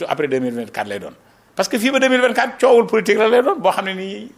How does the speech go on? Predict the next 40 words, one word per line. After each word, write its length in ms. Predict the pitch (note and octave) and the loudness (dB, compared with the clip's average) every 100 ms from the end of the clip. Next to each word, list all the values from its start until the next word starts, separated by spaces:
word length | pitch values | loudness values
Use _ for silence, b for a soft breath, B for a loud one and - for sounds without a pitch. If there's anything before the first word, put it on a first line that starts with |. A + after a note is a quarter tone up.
| - | -16
diwa 240 | E3 A3 G#3 | -2 2 2
nga 100 | F3+ | 0
ci, 100 | G3 | -2
diwa 220 | F#3 G3+ | 2 4
nga 100 | F#3 | 2
ci, 120 | F#3 | -4
président 340 | G#3+ G#3 F#3 F3 | 0 2 2 0
nga 120 | E3+ | 0
ca, 80 | F#3 | -2
ministre 260 | F#3+ E3 | -4 -8
ba 120 | E3+ E3+ | -8 -8
nga, 120 | G3 - B | -8 -10 B
parce 140 | - F3 | -10 -4
que 60 | |
ministre 260 | G3 G3 E3+ | -2 -4 -6
ma 60 | F#3 | 0
ngay 160 | F#3+ | 2
bëgg 280 | F#3+ E3 F3+ | 2 -2 -2
a 40 | F#3 | 0
nekk 160 | E3 | -2
maire 260 | E3+ D#3 D#3 | -2 -4 -2
Kër 120 | D#3+ | -2
Massar, 320 | D#3 D#3+ F3+ B B B | -2 0 -2 B B B
ma 80 | D#3+ | -6
nga, 120 | F3 F3 | -6 -6
ma 100 | F3+ | -10
nga 80 | F3+ | -8
bëgg 160 | E3+ | -8
a 40 | E3+ | -8
politique, 400 | E3+ D3 E3 D#3+ | -8 -8 -8 -2
euh, 420 | D#3 D3+ D3+ D3 | -2 -2 -2 -6
Ziguinchor, 460 | C3+ D3 C#3+ E3+ G#3 B - | -4 -2 0 0 -2 B -16
te 60 | |
mooy 160 | C3+ D3+ | -10 -8
ministre 240 | D3+ C3 | -8 -10
du 80 | C3 | -8
commerce. 260 | D3 G#3+ - B - | -8 -8 -14 B -2
Waaye 320 | G#3+ B3 - B B B | 2 2 0 B B B
suñ 240 | - A#3+ A#3 | -2 0 2
jubluwul, 380 | G#3+ G#3+ C#3 | 4 4 4